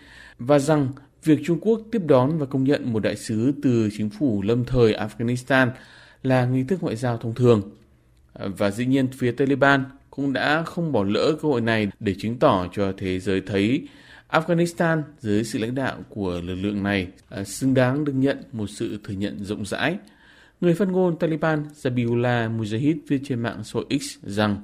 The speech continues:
ờ, Trung Quốc đã hiểu những gì mà phần còn lại của thế giới không hiểu.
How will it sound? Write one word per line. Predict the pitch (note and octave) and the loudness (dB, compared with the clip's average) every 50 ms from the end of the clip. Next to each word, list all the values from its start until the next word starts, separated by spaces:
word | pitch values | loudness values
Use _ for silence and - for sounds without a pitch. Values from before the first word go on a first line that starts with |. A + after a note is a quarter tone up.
| - - - - - - - - | -10 -18 -20 -20 -20 -18 -12 -10
ờ, | C3 | -6
Trung | B2+ - E3+ - | -2 -2 -2 0
Quốc | - A3 A3+ G#3 - | 2 0 0 0 0
đã | C#3+ D3 | -2 -2
hiểu | D3 D3 E3+ D3+ A#2 G2+ F#2+ G2 | 0 4 6 6 6 4 2 -2
những | A2 C3 C#3+ | -2 -2 0
gì | C3 C#3 D3 C3 B2 | 4 6 8 8 8
mà | A2 G#2+ G#2+ G2+ | 6 4 0 -2
phần | - - B2 A2 G#2 | 0 2 2 2 2
còn | G#2 A2 G2+ | 0 0 0
lại | G2+ F2+ F#2+ | 0 0 -2
của | F#2 - | -4 -4
thế | G#2 G2 | -4 -4
giới | F#2+ - G2+ F#2+ | -2 0 0 0
không | F#2+ - B2 A#2 | 0 0 2 6
hiểu. | D3 C3 A#2 F#2+ | 8 8 8 8